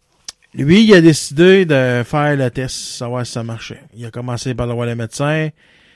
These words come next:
Le médecin, il a prescrit des pilules. Il s'en allait, s'en allait chez eux. Il est retourné le voir le médecin par après. Il a dit, « Ah, les pilules marchent pas. Mais, oh, pardon, je suis fatigué, merci.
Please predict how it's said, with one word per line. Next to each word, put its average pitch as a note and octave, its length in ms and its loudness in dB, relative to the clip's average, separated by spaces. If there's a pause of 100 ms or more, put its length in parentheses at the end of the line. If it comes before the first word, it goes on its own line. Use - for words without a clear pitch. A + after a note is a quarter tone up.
(220)
Le A2+ 120 -10
médecin, A#2 360 -8
il B2 180 -6
a A2+ 60 -6
prescrit A#2 380 -8
des A2+ 140 -10
pilules. B2 440 -2 (1080)
Il A2 200 -12
s'en A#2 180 -10
allait, A#2 200 -8
s'en A2+ 200 -12
allait A#2 160 -8
chez A#2 300 -8
eux. D#3 160 -4 (800)
Il - 40 -14
est A#2 40 -4
retourné C3 280 -2
le C3 60 0
voir C3+ 140 0
le C3+ 60 -2
médecin C3+ 300 -2
par C3+ 120 -4
après. C3+ 360 -2
Il C3+ 80 -2
a A#2+ 80 -2
dit, « B2+ 120 -6
Ah, C#3+ 240 -6
les A#2+ 100 -8
pilules C#3+ 260 -2
marchent D3+ 260 -4
pas. F3 180 -6 (720)
Mais, D#3+ 240 -4 (2250)
oh, A3+ 200 -2 (280)
pardon, D#3 380 2
je - 80 -14
suis - 80 -12
fatigué, C3+ 340 -8
merci. - 360 -18